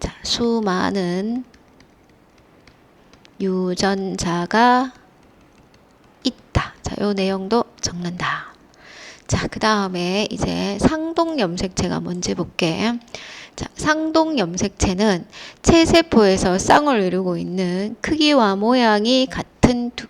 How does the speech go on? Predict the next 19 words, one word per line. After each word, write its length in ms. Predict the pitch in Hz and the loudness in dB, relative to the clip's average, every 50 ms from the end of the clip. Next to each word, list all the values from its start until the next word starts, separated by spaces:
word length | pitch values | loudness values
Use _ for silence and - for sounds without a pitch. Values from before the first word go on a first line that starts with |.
| - - _ | -20 -14 _
두 160 | - 214 202 | -4 -2 4
개의 260 | 233 233 233 226 196 | 6 8 8 8 6
염색체. 480 | 165 160 165 170 165 - - - - - - - - - _ _ | 2 -2 -4 -6 -8 -8 -4 -2 -2 -2 -2 -6 -16 -20 _ _
자, 80 | - - - | -4 -4 0
요렇게 520 | - 202 208 220 220 - - - - - - - - _ _ | 0 2 2 2 0 0 -4 -4 -4 -4 -4 -10 -20 _ _
그림 300 | _ - 226 233 220 220 | _ -2 0 2 2 2
하나 240 | 208 196 190 190 190 | 0 0 0 -2 -4
그리고, 640 | 185 - 202 208 208 208 - 180 180 190 202 233 - - - - - - - - _ _ _ _ | -2 -2 0 0 -2 -2 -2 -2 0 0 0 -2 -4 -8 -18 -20 -20 -20 -20 -20 _ _ _ _
자, 120 | - 208 - - | -8 -6 -4 -2
요렇게 360 | 214 220 233 226 - - 185 | 0 0 0 0 0 -2 0
되어 200 | - 202 180 - | 0 0 0 -2
있다. 380 | - - - _ - - - - - - - - - - _ - - | -6 -8 -4 _ -2 -2 -2 -8 -18 -20 -20 -20 -20 -20 _ -10 -6
자, 120 | - - - - | -4 -4 0 2
얘들 280 | 214 220 220 240 226 214 | 2 2 4 2 0 0
둘을 560 | - 202 208 220 220 196 180 196 214 220 240 - - - - _ | 0 -2 0 2 2 2 2 0 0 -2 -4 -8 -14 -20 -20 _
상동 840 | - - - 240 233 233 233 240 233 226 233 233 226 226 226 220 190 | -2 0 0 0 0 -2 -4 -2 -2 0 0 0 0 -2 -2 -4 -4
염색체라 640 | 165 160 165 180 - 180 - - - - - 160 | -6 -6 -6 -6 -6 -6 -6 -8 -10 -8 -8 -10
한다. 360 | 147 160 - - - - - - _ _ - - _ _ _ _ _ _ - _ _ _ _ _ _ _ _ _ _ _ - _ _ _ _ - _ _ - - - - - - - - _ | -12 -12 -6 -6 -6 -6 -6 -12 _ _ -20 -20 _ _ _ _ _ _ -20 _ _ _ _ _ _ _ _ _ _ _ -20 _ _ _ _ -20 _ _ -20 -20 -18 -16 -16 -18 -18 -6 _
자, 100 | - | 0